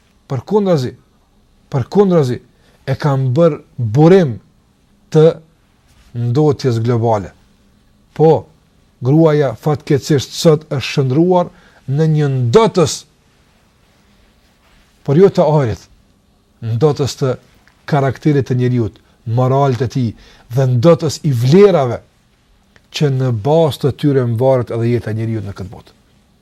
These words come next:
Me gjitha këto që i përmenda deri më tani,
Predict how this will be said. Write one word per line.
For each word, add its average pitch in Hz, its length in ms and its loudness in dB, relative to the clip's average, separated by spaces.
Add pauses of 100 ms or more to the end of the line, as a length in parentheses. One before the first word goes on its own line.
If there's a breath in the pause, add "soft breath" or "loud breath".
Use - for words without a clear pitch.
(3500)
Me 151 140 4
gjitha 180 220 4
këto 175 100 4
që 165 120 2
i - 40 -2
përmenda 151 400 0
deri 135 220 0
më 120 100 -4
tani, 123 280 -6